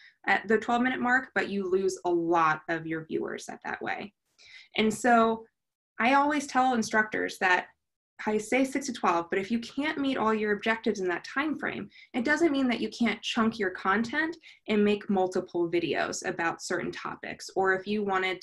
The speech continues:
to break it up into very topical videos, you could have three videos that they watch that are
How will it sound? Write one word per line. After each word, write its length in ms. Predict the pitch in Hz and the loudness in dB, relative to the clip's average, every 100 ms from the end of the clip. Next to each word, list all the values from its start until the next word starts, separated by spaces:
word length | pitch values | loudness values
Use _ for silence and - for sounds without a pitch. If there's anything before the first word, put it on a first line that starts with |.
| - | 0
to 300 | 180 175 175 - - _ | 2 2 -2 -10 -20 _
break 240 | - 196 196 | 0 0 2
it 100 | 185 | 2
up 160 | 175 - | 2 2
into 360 | 175 180 185 | -4 -2 -2
very 440 | 175 175 170 175 - - | 0 0 0 -2 -6 -4
topical 480 | 190 180 185 - 180 | -2 0 -4 -4 -2
videos, 420 | 175 170 131 - | 0 2 0 -2
you 100 | 180 | -4
could 120 | 180 | -2
have 280 | 180 170 170 - | -2 -2 -4 -4
three 200 | 214 208 | -2 0
videos 300 | 180 175 165 | 0 0 -2
that 160 | 170 - | -6 -4
they 120 | 170 | -4
watch 360 | 170 151 - | -2 -4 -4
that 140 | - 165 | -4 -2
are 120 | 165 | -2